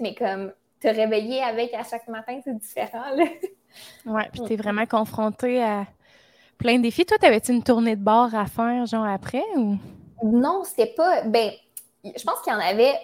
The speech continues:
Speaker 1: d'organisés comme un peu plus tard, tu sais, pour ceux qui sont restés plus longtemps. Tu sais, moi, j'étais dans, dans l'année à Adamo, Sandrick et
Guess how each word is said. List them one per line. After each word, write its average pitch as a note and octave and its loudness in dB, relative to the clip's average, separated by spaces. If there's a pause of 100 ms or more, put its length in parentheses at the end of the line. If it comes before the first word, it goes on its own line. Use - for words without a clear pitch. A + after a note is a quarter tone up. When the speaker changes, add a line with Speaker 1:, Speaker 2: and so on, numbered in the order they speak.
Speaker 1:
d'organisés G#3+ 0
comme A#3+ -2
un A3 2
peu B3+ -2
plus - -12
tard, A#3 2
tu D#4+ -2
sais, C#4 -2
pour A#3 -4
ceux - -6
qui - -8
sont A3+ -2
restés G#3+ -6
plus A3+ -12
longtemps. G#3 -4
Tu G#3+ -14
sais, A3+ -6
moi, A3 -4
j'étais A3+ -4
dans, F3 -6
dans G3 0
l'année G#3 -4
à G3 -6 (120)
Adamo, G3+ 0
Sandrick G3+ -6
et G3+ -12